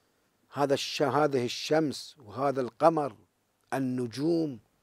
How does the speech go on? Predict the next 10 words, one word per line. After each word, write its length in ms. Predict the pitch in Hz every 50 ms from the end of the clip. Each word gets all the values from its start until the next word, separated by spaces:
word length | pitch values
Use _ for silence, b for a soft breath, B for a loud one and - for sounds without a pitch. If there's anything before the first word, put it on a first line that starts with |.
| _ _ _ _ _ _ _ _ _ _ - -
التي 520 | 127 131 131 135 139 127 - - 139 131
لا 300 | 123 127 135 160 175 180
تنفك 760 | 170 - - - 151 147 139 - - 233 247 - _ - -
عن 200 | 175 147 165 165
القوانين 640 | 151 135 - - 143 143 135 131 131 131 139 147 147
الكونية، 680 | 139 127 - - - 127 127 123 131 143 143 135 131
من 360 | 127 131 131 151 196 262 285 277
يدبر 800 | 262 254 247 208 190 214 185 156 147 143 156 143 139 127 117 120
أمرها؟ 480 | 123 113 113 110 95 90 95 95 95 _ _ _ _ _ _ _ _ _ _ _ _ _ _ _ _ _ _ _ _ _ _ - -
الشمس 880 | 160 170 - - - - - - 208 247 247 247 226 185 - - - 170